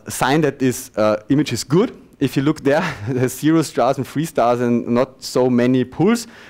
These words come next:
I wouldn't recommend using that image because that is mostly,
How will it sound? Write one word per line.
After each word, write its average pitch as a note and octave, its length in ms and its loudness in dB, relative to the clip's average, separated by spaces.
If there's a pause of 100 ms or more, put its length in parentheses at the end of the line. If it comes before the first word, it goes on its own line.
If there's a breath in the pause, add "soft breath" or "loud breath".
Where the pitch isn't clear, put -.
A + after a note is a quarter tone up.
(140)
I C#3+ 80 2
wouldn't D3 260 0
recommend C3 580 0 (140)
using A#2 480 0
that G#2+ 300 -2
image G#2 300 -6
because A#2+ 300 -2
that B2+ 220 0
is A#2+ 140 -4
mostly, A#2+ 500 0